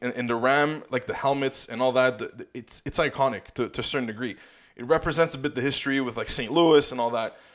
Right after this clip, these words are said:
But what they did, man, it, it's, it's incredible how within twenty-four hours, whether you went on Reddit or you went on Instagram, there are people that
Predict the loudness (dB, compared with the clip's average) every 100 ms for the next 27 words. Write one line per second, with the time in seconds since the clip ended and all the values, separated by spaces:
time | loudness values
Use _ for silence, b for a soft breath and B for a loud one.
0 | b b b b -18 -4 -2 -2 -8 _
1 | _ _ _ _ _ _ -18 -12 -8 -4
2 | -6 -4 -4 -4 -4 -8 -10 _ _ _
3 | -12 -6 0 4 2 2 -6 2 2 2
4 | 2 2 4 2 6 6 6 0 -6 -2
5 | 0 -2 -4 -6 -4 -6 -4 -4 -2 -4
6 | -6 -8 -12 b b b b -2 2 2
7 | 2 0 0 2 2 2 -2 -6 -2 0
8 | 0 2 2 2 -4 -4 b b b 4
9 | 6 6 2 -2 0 0 -2 4 6 6
10 | 0 -20